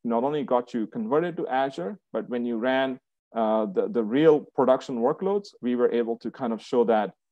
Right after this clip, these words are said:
um, that comparison to them. And, and that's something that I, I think that's, that's very important. Now, let's take this one step further, right? So let's say you have a mission critical application,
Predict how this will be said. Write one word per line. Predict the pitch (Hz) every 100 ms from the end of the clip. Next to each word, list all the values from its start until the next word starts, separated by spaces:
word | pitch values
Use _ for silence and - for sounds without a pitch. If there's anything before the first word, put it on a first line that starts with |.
| _ _ _ 110
um, | 107 104 101 98 92 -
that | 107 98 -
comparison | 104 - 113 110 107 104 95 87
to | -
them. | 90 85 -
And, | 98 101 107
and | 107 107
that's | 123 -
something | 120 107 107
that | 101 95
I, | 101 92
I | 101
think | 113 104
that's, | 98 92 - _ -
that's | 92 -
very | 95
important. | 92 - _ _ _ _ _ _ 151
Now, | 156 139
let's | 214 240
take | 240 247 196
this | 185 165
one | 147 143
step | - 120
further, | - 107 87
right? | 87 95
So | - 123 120 120 - -
let's | 185
say | 254 240
you | 190
have | 175 175
a | 151
mission | 139 - 147
critical | 147 127 117 123
application, | 113 - 120 - 113 123 98